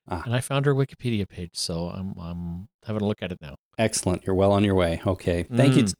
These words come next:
Speaker 1: Thank you so much, Kate, for that. Uh, here's an email from Scott on the internet. And again, I received this one way back in September,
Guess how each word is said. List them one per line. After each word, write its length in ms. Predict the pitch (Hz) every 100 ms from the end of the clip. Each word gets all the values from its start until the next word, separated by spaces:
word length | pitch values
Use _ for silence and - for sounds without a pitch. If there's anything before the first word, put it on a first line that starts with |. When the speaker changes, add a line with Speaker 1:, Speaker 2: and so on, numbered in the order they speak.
| -
Speaker 1:
Thank 180 | 110
you 60 | 113
so 160 | - 110
much, 220 | 101 -
Kate, 200 | 110 98
for 140 | -
that. 300 | 98 101 95 - - - - _
Uh, 220 | - 117 110
here's 220 | 170 165
an 80 | 151
email 280 | 131 131
from 220 | 123 - 90
Scott 580 | - - 107 101 104
on 100 | -
the 120 | 95 104
internet. 420 | 101 101 98 110
And 80 | 110
again, 360 | 104 131 90
I 60 | 92
received 460 | 98 104 123 113
this 220 | 101 101 -
one 200 | 92 90
way 180 | 131
back 320 | 127 104 95 87
in 80 |
September, 720 | 80 - - - 117 113 107